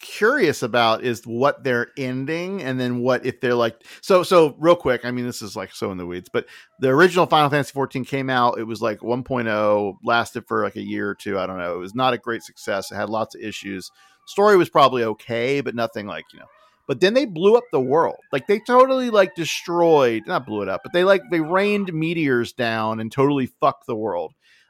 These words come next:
Uh, not unlike what Fortnite ended up doing between their, um,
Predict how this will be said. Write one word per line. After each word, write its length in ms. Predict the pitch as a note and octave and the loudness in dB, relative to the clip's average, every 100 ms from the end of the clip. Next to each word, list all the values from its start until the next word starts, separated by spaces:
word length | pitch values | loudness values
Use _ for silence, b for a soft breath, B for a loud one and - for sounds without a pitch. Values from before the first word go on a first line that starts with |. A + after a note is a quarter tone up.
| _ | _
Uh, 300 | A#2+ A2 G#2 - | 0 0 -2 -2
not 200 | F#3 C#4+ | 2 2
unlike 300 | D#4 C4 B3 | 2 0 0
what 100 | G#3 | -2
Fortnite 520 | - A#3 C3+ B2 A#2 | 0 0 0 -2 -4
ended 180 | B2+ A#2+ | -6 -4
up 140 | A#2+ B2 | -4 -2
doing 340 | B2 A#2 A2+ | -4 -4 -6
between 320 | G#2+ C3 A#2 | -8 -6 -4
their, 360 | B2 B2+ B2+ G2+ | 0 0 0 0
um, 400 | A2 G2+ G2 F#2 | 0 -2 -6 -12